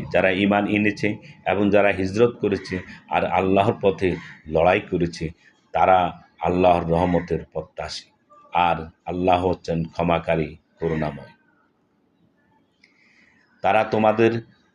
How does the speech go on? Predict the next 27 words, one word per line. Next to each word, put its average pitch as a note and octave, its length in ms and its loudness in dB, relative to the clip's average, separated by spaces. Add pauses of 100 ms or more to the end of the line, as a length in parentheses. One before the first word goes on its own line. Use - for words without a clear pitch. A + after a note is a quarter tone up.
(260)
তারা G#2+ 220 2
তোমাকে A2 380 0
মদ G#2+ 380 2
ও G#2+ 100 2
জুয়া G#2+ 280 2
সম্পর্কে A2 500 -2
জিজ্ঞেস G#2+ 460 -2
করে, E2 300 -2
বলে G2+ 220 4
দাও, G#2 180 6 (360)
এত G2 220 -4
দুবয়ের G#2+ 440 4
মধ্যে G#2+ 320 2
রয়েছে G#2+ 340 2
মহাপাপ, G2 500 0 (300)
আর E2+ 120 -2
মানুষের G2+ 480 0
জন্য G#2 260 4
উপকারিতাও G2+ 720 0
রয়েছে, E2 320 -4 (480)
তবে F#2+ 220 2
এগুলোর F#2+ 560 2
পাপ F#2+ 180 4 (760)
উপকারিতা G2 560 0
অপেক্ষা F#2 400 0
অনেক F2+ 280 0
বড়। G2 180 2